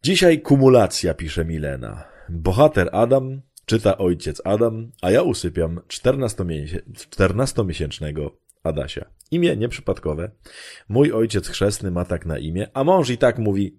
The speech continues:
'Ta'. I tak szóstak miał większy wpływ na decyzję w sprawie imienia, ale zaraz potem dodaje: 'To i tak najpiękniejsze imię, jakie mogliśmy mu dać.' To prawda. Adaś jest najpiękniejszym imieniem, jakie mogliście mu dać.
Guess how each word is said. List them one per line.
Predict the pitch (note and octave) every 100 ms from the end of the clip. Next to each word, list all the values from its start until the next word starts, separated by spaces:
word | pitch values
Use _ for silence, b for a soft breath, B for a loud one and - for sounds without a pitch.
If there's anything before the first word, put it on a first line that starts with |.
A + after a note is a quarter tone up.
| -
'Ta'. | G2+ G#2+ G#2 E2 - _ _
I | -
tak | A#2 A2+
szóstak | - A2 - F2+
miał | F2 D#2+
większy | F2+ F#2 E2+
wpływ | - G2+
na | F2+
decyzję | D#2 D2 G2 E2+ D#2+
w |
sprawie | - E2+ D#2+
imienia, | E2+ D#2+ C#2+ D#2+ G2+ B B B B _ -
ale | G#2+
zaraz | G#2+ G2+
potem | - G2 E2
dodaje: | D#2 D#2 F2 G2+ - _ _ _ _
'To | A#2+
i | A#2
tak | G#2 G#2
najpiękniejsze | F2 D#2 C#2+ F#2+ F#2+ E2
imię, | - D#2 D2+ - _
jakie | F2+ -
mogliśmy | D2 C#2+ D2+ F#2 G2
mu | F#2
dać.' | E2 - - - _
To | G#2+
prawda. | A2 F2 D2+ - _ _
Adaś | - G2 F2+
jest | D#2
najpiękniejszym | D#2+ E2 E2 E2 F2+ F2+
imieniem, | - D2+ C#2+ D2 D2 B B B B B
jakie | E2+ -
mogliście | D#2 D2+ D2+ C#2+ C#2+
mu | C#2+
dać. | C#2+ C2+ -